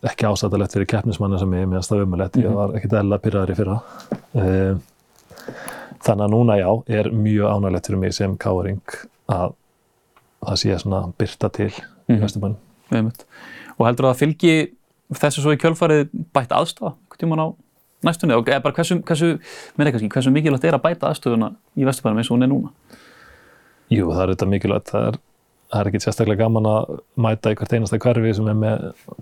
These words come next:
Speaker 1: frábært knattspyrnuhús innandyra og við, við eitthvað að þjösnast þarna á þessum eina velli að
Speaker 2: Mhm.
Speaker 1: deila honum með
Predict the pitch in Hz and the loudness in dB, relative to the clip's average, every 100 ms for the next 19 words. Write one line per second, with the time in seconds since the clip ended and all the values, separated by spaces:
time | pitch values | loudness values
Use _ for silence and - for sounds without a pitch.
0 | - - - 113 110 104 - 120 113 113 | -20 -8 0 0 0 -6 -4 -2 0 0
1 | 104 107 113 113 104 98 90 92 95 98 | 0 2 2 2 2 2 2 2 2 0
2 | - _ _ - - - - - - - | -2 _ _ -20 -18 -16 -16 -14 -14 -12
3 | - - - - - - - - 107 110 | -12 -14 -14 -16 -20 -20 -8 0 2 4
4 | 127 107 123 - 120 131 123 123 127 123 | 4 4 4 2 2 4 4 4 4 4
5 | 127 131 123 131 127 127 123 117 113 131 | 2 2 4 2 4 4 4 2 2 2
6 | 131 123 120 127 127 | 4 2 2 0 0